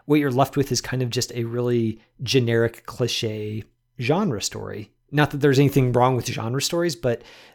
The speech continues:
there, there have to be adaptational choices made, I guess, to kind of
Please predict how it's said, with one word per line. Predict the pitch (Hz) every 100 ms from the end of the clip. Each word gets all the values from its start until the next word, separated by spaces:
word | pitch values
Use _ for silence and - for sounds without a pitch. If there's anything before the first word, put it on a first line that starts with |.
| _ _ _ -
there, | 123 143 147
there | 151
have | 135 - 143
to | 143
be | 143 127 123 -
adaptational | 117 104 - 117 117
choices | 104 104 - 104 - -
made, | 117 104 98
I | 101
guess, | 101 95
to | -
kind | - 110
of | 113 -